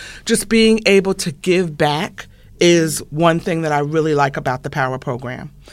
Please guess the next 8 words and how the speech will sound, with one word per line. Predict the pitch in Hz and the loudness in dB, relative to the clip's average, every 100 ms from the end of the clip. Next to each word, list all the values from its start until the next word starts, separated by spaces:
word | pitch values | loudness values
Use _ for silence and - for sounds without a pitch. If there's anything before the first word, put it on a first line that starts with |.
| - - - | -20 -16 -4
The | 190 | 0
second | - 294 294 | 0 0 0
thing | 214 180 | 0 0
I | 160 | 2
wanna | 156 151 | 0 0
mention | 156 147 - 151 - | -2 -4 -4 -6 -2
is, | 165 156 151 - - - | 0 0 0 -4 -6 -6
um, | 156 147 143 143 | -4 -4 -6 -8